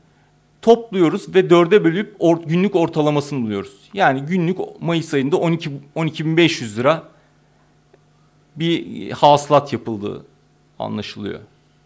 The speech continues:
ortalaması olarak. Buradan bu günlük hesaplardan sonra aylık hasılat hesaplıyoruz. Aylık hasılatı nasıl hesaplıyoruz? Bugün yap-, yapılan, e, tespit edilen günlük hesap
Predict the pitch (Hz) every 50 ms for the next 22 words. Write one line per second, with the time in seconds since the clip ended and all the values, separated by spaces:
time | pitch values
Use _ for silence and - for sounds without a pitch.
0 | _ _ _ _ _ 131 127 120 117 - 120 113 117 113 110 104 - - - 92
1 | 101 101 92 87 80 - - _ _ _ _ _ _ _ _ _ _ _ _ _
2 | _ - 202 254 254 196 196 208 220 226 - - - - 147 160 190 180 196 196
3 | 196 208 202 - 190 165 - 170 151 - - 151 151 139 127 135 131 135 - -
4 | 214 202 180 156 160 - - - - - _ _ _ _ _ _ _ _ _ _
5 | _ - 156 165 165 170 190 214 - 156 139 127 120 - - 123 107 - - 107
6 | - - 107 95 - - 101 101 101 - - 185 202 233 226 - 208 180 139 127
7 | - 143 131 127 - 127 127 123 123 - 135 120 113 107 - - 113 - - 131
8 | 131 139 180 214 - - - _ _ _ _ _ _ _ _ _ _ _ _ _
9 | _ _ _ _ _ 294 247 - - 185 202 196 214 208 117 - 170 185 185 -
10 | - - - 160 165 170 170 180 170 160 143 135 131 131 135 151 147 147 170 165
11 | 160 165 - 185 - 190 165 143 135 117 107 107 113 113 - - 123 123 139 170
12 | 180 196 220 208 196 175 - - - 139 127 123 110 - -